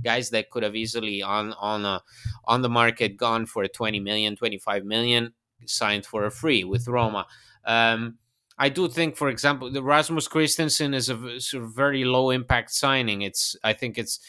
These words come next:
it gives me basically, you know, the, the kind of vibes I would get from Jonathan Silva, meaning a guy you bring in,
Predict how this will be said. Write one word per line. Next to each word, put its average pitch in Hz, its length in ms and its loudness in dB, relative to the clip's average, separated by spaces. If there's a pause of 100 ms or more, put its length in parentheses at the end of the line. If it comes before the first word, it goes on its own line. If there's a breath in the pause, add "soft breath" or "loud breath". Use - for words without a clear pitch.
(140 loud breath)
it 113 60 -8
gives 127 320 2
me 143 140 -2
basically, 131 480 -4
you 123 100 0
know, 117 180 -2
the, 113 220 0 (260 soft breath)
the 117 60 -16
kind 151 200 2
of 131 120 -4
vibes 139 320 2
I 135 140 4
would 127 140 -4
get 131 200 -2
from 123 200 -8
Jonathan 127 520 -2
Silva, 110 480 -4
meaning 110 320 -2
a 110 60 -6
guy 127 220 2
you 127 200 -2
bring 120 280 -4
in, 123 300 4